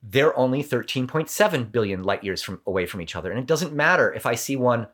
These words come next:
thirteen billion light years in one direction and another thirteen billion light years in the other direction, because if I'm standing on one of those stars,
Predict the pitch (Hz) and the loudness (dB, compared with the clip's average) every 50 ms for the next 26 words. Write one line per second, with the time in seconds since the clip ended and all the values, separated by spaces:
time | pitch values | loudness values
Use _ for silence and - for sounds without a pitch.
0 | _ _ - - 170 170 175 - - 147 135 127 127 127 123 123 117 110 113 113 | _ _ -2 -2 -2 -2 -2 -6 -6 -4 0 2 2 2 2 2 2 0 0 0
1 | - 123 113 95 113 104 107 117 123 120 101 92 82 - - - - 80 95 107 | -2 -4 -4 -4 -4 -2 -2 -2 0 0 0 -2 -2 -2 -6 -10 -12 -12 -14 -18
2 | _ _ _ - - - _ - 110 113 113 120 131 151 175 - 117 113 113 - | _ _ _ -20 -20 -20 _ -2 0 0 2 4 6 4 6 4 2 0 0 -6
3 | - _ _ - - - 160 151 151 151 - 151 143 131 135 135 127 127 123 120 | -16 _ _ -18 2 2 2 2 2 -2 -4 -4 -2 2 2 2 2 4 4 2
4 | 123 123 - 131 131 - 127 139 147 190 214 202 127 98 98 90 85 - - 82 | 2 2 2 0 -2 -2 -2 -2 0 0 2 2 0 0 0 -2 -2 -4 -10 -10
5 | 80 - 104 131 127 131 - - - 175 196 240 226 214 - - 175 160 156 147 | -12 -6 -4 -2 -2 -2 -2 2 2 2 4 2 0 -4 -2 -2 -2 -2 0 0
6 | 143 139 127 123 123 127 147 170 170 143 123 123 117 113 110 - - - 185 190 | 0 2 2 2 2 2 2 2 0 0 2 0 0 0 -2 -6 -6 -2 0 0
7 | 147 87 73 - 139 - - - - - | 0 0 -2 -6 -10 -10 -10 -10 -12 -14